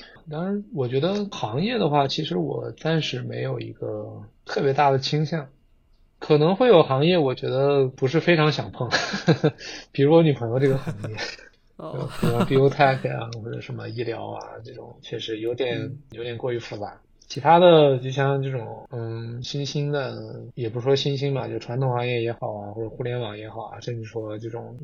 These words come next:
Speaker 1: Web three啊，都好，我其实都有了解过。你说硬要有个倾向呢，暂时还没有，但是如果他需要我的话，我也可以尝试一下。<laughs>
Speaker 2: 我，我感觉我们可以讨论一下你刚刚说的，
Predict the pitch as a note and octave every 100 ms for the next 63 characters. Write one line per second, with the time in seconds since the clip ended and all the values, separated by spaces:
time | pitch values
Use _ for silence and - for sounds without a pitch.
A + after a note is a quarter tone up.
0 | B2+ B2 - - B2 A2+ G#2+ A2 - -
1 | C3+ C3 G#2+ A2 A2+ - F3 F#3+ F#3+ D3+
2 | A#2 B2+ C3+ A2+ A2+ _ _ _ _ _
3 | _ D3+ C3 F3+ F#3+ G#3 G#3 G#3 - A3
4 | G#3+ G3 C#3+ C#3 - G#3 G#3 G3 D#3+ C3+
5 | B2+ F3+ E3+ C#3 C3 B2+ B2+ C3+ C3+ B2+
6 | A#2+ B2 B2 A#2 B2+ A#2+ A2+ B2 C#3 C3+
7 | C#3 C3 B2+ B2 _ _ - C3 C#3+ C#3
8 | C3+ C3+ D3 D3 B2+ A2+ A2 A2+ A2 A2
9 | A2+ A2 - A2 G#2+ G2+ - - A2+ A2
10 | C#3 A2+ G#2 F3 - D#3 - D3 _ _
11 | _ _ _ - - D#3 F#3 E3 C#3+ D#3
12 | C#3+ E3 E3 - C#3 D#3+ E3 C3 C3 D3
13 | E3+ F3+ F3+ D#3+ C#3+ A2+